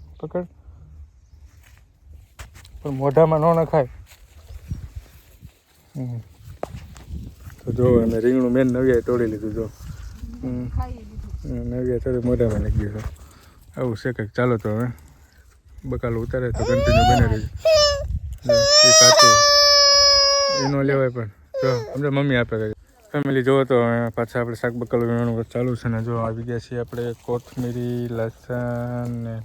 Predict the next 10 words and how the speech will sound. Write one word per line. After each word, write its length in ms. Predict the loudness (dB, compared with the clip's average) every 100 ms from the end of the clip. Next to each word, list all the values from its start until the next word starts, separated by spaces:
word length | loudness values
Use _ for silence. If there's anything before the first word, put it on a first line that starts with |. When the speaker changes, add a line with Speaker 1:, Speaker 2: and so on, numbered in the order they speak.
| -10
Speaker 1:
પાલક 800 | -8 -6 -6 -6 -6 -8 -14 -14
ને 280 | -12 -10 -12 -16 _ _ _ _ _ _ _ _ -20
છે 260 | -16 -10 -8
બધું 300 | -8 -8 -8
એવું. 200 | -8 -8
જો 180 | -10 -10
કેરો 340 | -8 -6 -6
છે 320 | -8 -8 -8
એક 80 | -10 -18 _ -20 -20 _ _
આવડું. 320 | -14 -14 -16